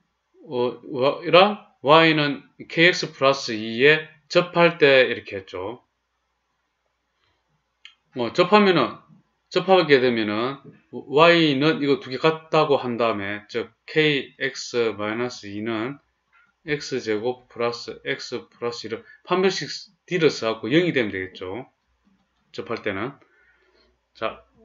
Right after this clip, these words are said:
우변으로 이항하면은 X 제곱 플러스 일 마이너스 K X 플러스 사는 제로 되고,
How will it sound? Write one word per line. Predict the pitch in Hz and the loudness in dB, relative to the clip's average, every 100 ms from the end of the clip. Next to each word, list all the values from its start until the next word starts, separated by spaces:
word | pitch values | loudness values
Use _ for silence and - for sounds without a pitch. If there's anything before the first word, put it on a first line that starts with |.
| 165 | -8
우변으로 | 123 131 147 151 165 180 - _ _ | -4 0 2 4 4 4 -2 _ _
이항하면은 | - 147 139 123 110 110 113 | -4 0 2 0 -2 -4 -6
X | 151 156 - 120 | -8 -8 -8 -6
제곱 | 113 107 123 - | -4 -2 -2 -6
플러스 | - 117 113 - 101 | -8 -6 -6 -8 -10
일 | 147 156 156 | -6 -6 -6
마이너스 | 123 107 113 120 - - 110 104 _ | -6 -6 -6 -8 -12 -12 -10 -10 _
K | - - 139 160 160 _ _ _ _ _ _ _ _ _ - | -12 -4 -2 -4 -8 _ _ _ _ _ _ _ _ _ -10
X | 131 - 113 95 - _ _ _ _ _ _ | -10 -8 -10 -12 -14 _ _ _ _ _ _
플러스 | - 117 - | -10 -8 -8
사는 | 98 - _ _ _ _ _ 131 156 - | -14 -14 _ _ _ _ _ -16 -14 -6
제로 | 135 117 | -4 -2
되고, | 104 95 95 120 - | -6 -8 -8 -10 -12